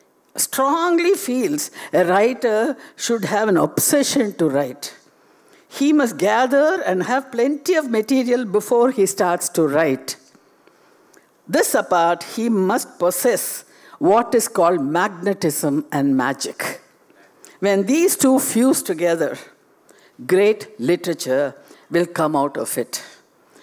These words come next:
Not only from your experiences, but also from every silence, you can read new meanings.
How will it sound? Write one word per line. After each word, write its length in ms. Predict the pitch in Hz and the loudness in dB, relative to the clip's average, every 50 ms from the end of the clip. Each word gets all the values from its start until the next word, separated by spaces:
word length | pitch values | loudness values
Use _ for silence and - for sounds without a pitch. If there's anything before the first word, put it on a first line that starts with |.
| _ _ _ _ _ _ _ _ _ _ _ _ _ _ _ _ _ _ - | _ _ _ _ _ _ _ _ _ _ _ _ _ _ _ _ _ _ -2
Not 240 | - 202 240 285 320 - | 0 2 2 2 0 0
only 340 | 311 294 285 285 277 277 277 - | 2 2 2 2 0 0 -2 -2
from 180 | - 196 185 190 | 0 0 2 4
your 220 | 196 208 240 240 - 196 | 4 4 4 2 0 -2
experiences, 1040 | 180 - - - - 214 220 214 214 196 196 185 165 160 160 - - 185 156 131 - - - - - - _ _ _ _ _ _ _ _ _ _ _ _ _ - - 196 | -4 -2 -4 -4 -2 0 0 0 0 0 0 0 0 0 0 -2 0 0 0 0 0 -2 -4 -8 -12 -16 _ _ _ _ _ _ _ _ _ _ _ _ _ -8 -4 -2
but 120 | 180 185 - - | -2 -2 -2 -2
also 480 | 190 214 240 277 294 285 - 190 175 165 170 - | -2 0 0 0 0 0 0 0 2 2 2 0
from 160 | 170 160 160 - | 0 0 0 2
every 480 | 180 196 214 208 190 180 170 208 202 185 - - - - | 2 2 2 2 0 -4 -2 0 0 0 0 -2 -4 -4
silence, 500 | - 170 180 208 214 185 156 127 120 135 - - - - - _ _ _ _ _ _ _ _ _ - | -2 0 0 2 2 0 0 -2 -2 -6 -8 -10 -12 -14 -16 _ _ _ _ _ _ _ _ _ -6
you 120 | 156 165 175 170 175 | -2 -2 0 0 2
can 200 | 160 151 151 131 | 0 0 0 0
read 260 | 131 151 165 165 165 160 | 0 0 0 0 0 0
new 240 | 147 139 143 147 151 | 0 0 2 2 2
meanings. 840 | 147 139 131 135 131 127 127 117 117 117 - - - - - - | 2 0 0 0 0 -2 -4 -6 -8 -8 -6 -6 -6 -6 -10 -12